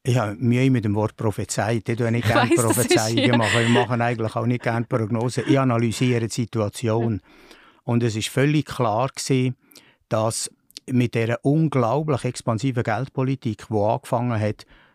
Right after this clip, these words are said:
Speaker 1: ganz besonders angefangen hat nach der Finanzkrise, also zweitausendsechs, zweitausendsieben bis zweitausendneun,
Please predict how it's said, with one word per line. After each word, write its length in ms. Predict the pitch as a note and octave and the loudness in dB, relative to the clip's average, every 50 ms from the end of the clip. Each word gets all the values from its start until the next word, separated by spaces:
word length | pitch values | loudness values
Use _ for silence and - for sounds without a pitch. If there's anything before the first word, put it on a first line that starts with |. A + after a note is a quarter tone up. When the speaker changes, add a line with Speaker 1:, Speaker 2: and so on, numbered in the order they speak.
| _ _ _ _ _ _ _ _ _ _ - - - | _ _ _ _ _ _ _ _ _ _ -20 -10 -4
Speaker 1:
ganz 280 | - A#2+ B2+ - - | -2 -2 -2 -2 -6
besonders 440 | - - - D3 D#3+ D3+ B2 G#2+ - | -4 0 2 4 4 4 2 2 0
angefangen 480 | A#2+ A2+ A#2+ - - C3 A#2 A#2 A#2 G#2+ | 0 -2 -2 -2 -2 -2 -2 0 0 -2
hat 120 | A2 G#2+ | -2 -2
nach 160 | G#2+ G2+ - | -2 -4 -4
der 120 | - - G#2+ | -4 -6 -4
Finanzkrise, 880 | - A#2 G#2+ G#2+ A#2+ C3 - - - - G#2+ G2+ G2+ G#2 F#2+ - G#2+ | -2 0 0 0 0 0 -2 -4 -6 -6 -6 -4 -4 -6 -6 -4 -4
also 240 | G2+ G#2 G2 - G#2+ | -4 -4 -6 -6 -8
zweitausendsechs, 1120 | - - A2+ A2 A2 A2 A#2 A#2 A2 A2+ A2+ G#2+ A2+ G#2+ G#2+ G2+ - - - A#2 G#2+ B2 - _ _ | -8 -6 -4 -4 -4 -2 -4 -4 -4 -4 -4 -4 -4 -4 -4 -6 -6 -6 -6 -4 -4 -6 -8 _ _
zweitausendsieben 920 | - - C3 C3 B2+ - C#3 C3 B2 A#2+ B2+ A#2+ A2+ - - D3 C#3+ C#3+ C3 | -6 -2 -2 -2 0 0 -2 -2 0 -2 -2 -4 -4 -4 -4 -4 -2 -2 -4
bis 140 | A2+ A2 - | -4 -6 -8
zweitausendneun, 960 | - A#2 G#2+ A2 - B2 A#2 G#2 G#2+ G#2 G#2+ G#2+ G#2 G2+ C3 D3 D3 A#2+ G2 | -6 -4 -4 -4 -4 -4 -4 -4 -4 -6 -4 -4 -4 0 0 0 0 0 -2